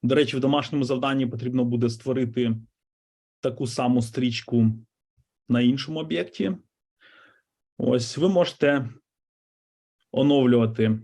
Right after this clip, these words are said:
ці статуси, наприклад, почали роби-, працювати з клієнтом,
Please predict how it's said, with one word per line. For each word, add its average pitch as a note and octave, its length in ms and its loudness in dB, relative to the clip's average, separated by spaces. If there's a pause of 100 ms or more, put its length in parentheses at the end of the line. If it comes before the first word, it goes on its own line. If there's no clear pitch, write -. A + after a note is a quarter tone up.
(300)
ці - 160 -8
статуси, C#3 460 -4
наприклад, A2+ 380 -2
почали D3+ 440 2
роби-, C#3+ 360 0
працювати B2+ 960 0
з A2+ 120 -10
клієнтом, C3 840 -2